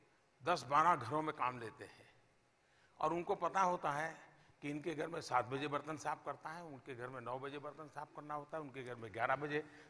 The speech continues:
कपड़े धोने होते हैं, उनके घर में बारह बजे किचन में जाना। आप देखेंगे,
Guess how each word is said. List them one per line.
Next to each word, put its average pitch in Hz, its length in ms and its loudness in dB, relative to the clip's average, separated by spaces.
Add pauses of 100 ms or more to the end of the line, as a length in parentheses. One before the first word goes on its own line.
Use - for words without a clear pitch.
कपड़े 156 240 6
धोने 139 260 0
होते 156 240 2
हैं, 160 60 0
उनके 139 200 -2
घर 127 120 0
में 123 140 -2
बारह 107 220 2
बजे 113 180 -4
किचन 147 360 -6 (520)
में 143 80 0
जाना। 160 180 4 (680)
आप 196 180 8
देखेंगे, 143 920 2